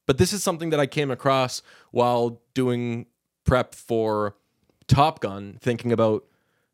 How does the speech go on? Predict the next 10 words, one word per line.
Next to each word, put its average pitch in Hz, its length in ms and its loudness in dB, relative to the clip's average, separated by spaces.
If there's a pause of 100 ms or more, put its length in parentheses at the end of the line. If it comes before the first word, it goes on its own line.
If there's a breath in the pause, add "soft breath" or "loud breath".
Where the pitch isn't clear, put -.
(240)
this 165 160 2
isn't 185 140 0
the 151 80 0
type 147 340 -2
of 113 120 -4
movie 117 400 0
that 101 180 -2
wins 123 340 -4
Best - 280 -6
Picture. 104 540 -4